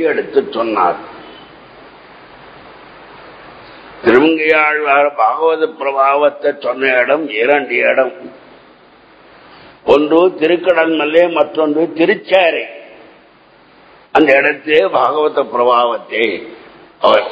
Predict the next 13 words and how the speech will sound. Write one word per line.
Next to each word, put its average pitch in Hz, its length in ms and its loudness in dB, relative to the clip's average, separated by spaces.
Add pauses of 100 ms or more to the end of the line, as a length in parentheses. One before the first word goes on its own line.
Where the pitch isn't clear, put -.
(500)
எடுத்து 127 380 2
சொன்னார். 101 460 0 (1300)
அப்படிப்பட்டவர் 139 840 2 (1500)
ஆழ்வார் 156 760 0 (160)
அவதரித்த 160 800 0 (100)
தலம் 160 380 0 (260)
என்று 147 320 -2
ஒன்று, 139 320 -2 (1300)
அவர்களுக்கே, 185 720 2
முதலாழ்வார்களுக்கே 175 1500 0 (280)
தனியாக 165 680 0
ஏற்பட்ட 139 680 0
பெயர். 104 400 0